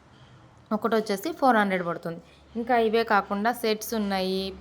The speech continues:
ప్లాజోస్ ఉన్నాయి, అలానే షరారాలు ఉన్నాయి. ఇంకా లేని మోడల్ లేదండి. లాంగ్ ఫ్రాకులు, ఇవన్నీ వెస్ట్రన్ టాప్స్.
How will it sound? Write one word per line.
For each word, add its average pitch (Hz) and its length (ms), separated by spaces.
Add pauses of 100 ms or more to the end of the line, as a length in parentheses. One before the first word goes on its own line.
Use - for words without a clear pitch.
ప్లాజోస్ 202 540
ఉన్నాయి, 190 500
అలానే 185 460
షరారాలు 196 580
ఉన్నాయి. 185 380 (340)
ఇంకా 233 140
లేని 214 440
మోడల్ 220 380
లేదండి. 208 400
లాంగ్ 190 340
ఫ్రాకులు, 185 640 (380)
ఇవన్నీ 233 360
వెస్ట్రన్ 254 440
టాప్స్. 202 340